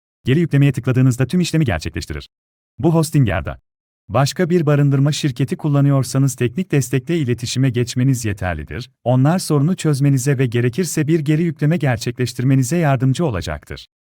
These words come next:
Bu, sorunları çözmenin ilk adımıdır. Aslında, bir sorununuz varsa ve sitede yeni bir bilgi yoksa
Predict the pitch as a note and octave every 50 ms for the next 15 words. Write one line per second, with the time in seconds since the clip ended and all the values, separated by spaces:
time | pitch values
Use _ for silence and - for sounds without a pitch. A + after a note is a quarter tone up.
0 | _ _ _ _ _ _ - A#2+ C#3+ D#3 D#3+ D3 - - - - C3 C3 B2+ C3
1 | C3 C3 C3 C3 D3 E3+ C#3+ - E3 D#3 D#3 C#3 C#3+ D3+ D3+ D3+ D#3+ D#3+ D3+ -
2 | D#3+ F3 F3 D#3+ - D3+ C#3 A2+ A#2 F#2+ E2 D2 - B1+ B1+ - - _ _ _
3 | _ _ _ _ _ _ _ _ - B2 C3 B2+ - - B2+ B2+ B2 B2 G#2+ F2+
4 | D#2 - - _ _ _ _ _ _ _ - G2 G2+ C3+ F3+ F3 E3+ - - D3
5 | C#3 C#3+ C#3+ C#3+ D3 C#3+ C3 G#2+ A#2 B2 B2 A#2 A2 - - - C3 B2+ C3 B2+
6 | B2 - - B2 - C#3+ B2 C#3+ C#3 A#2+ A#2 B2 C3+ E3 F#3 D#3 F3 E3+ D3+ D3
7 | D#3 D3 C3 C3+ C#3+ G#2 E2 D2+ - - - E2 C#2+ C#2+ -